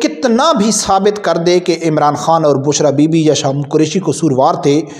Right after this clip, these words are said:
तो जो उनके मानने वाले हैं वो नहीं मानेंगे। किसी भी जमात के जो कारकुन होते हैं वो नहीं मानते, वो कहते हैं कि जी अदालत ने गलत फ़ैसला दिया है, जज ने गलत फ़ैसला दिया है।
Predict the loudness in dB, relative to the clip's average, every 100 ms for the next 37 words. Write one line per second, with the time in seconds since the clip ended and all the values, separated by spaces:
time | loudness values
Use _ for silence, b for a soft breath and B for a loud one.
0 | B B B -2 2 2 2 -2 0 0
1 | 2 2 2 2 2 2 2 0 2 2
2 | 2 2 2 0 -2 -4 -4 -2 0 0
3 | 2 2 2 2 0 -2 0 -2 0 0
4 | 0 0 0 0 2 2 2 2 0 0
5 | 0 0 0 2 0 2 0 -2 -4 B
6 | B -4 0 2 2 0 -2 -2 -4 -2
7 | 0 2 0 0 0 0 0 2 2 2
8 | 0 0 0 0 0 -2 -2 -4 -2 -4
9 | -6 -10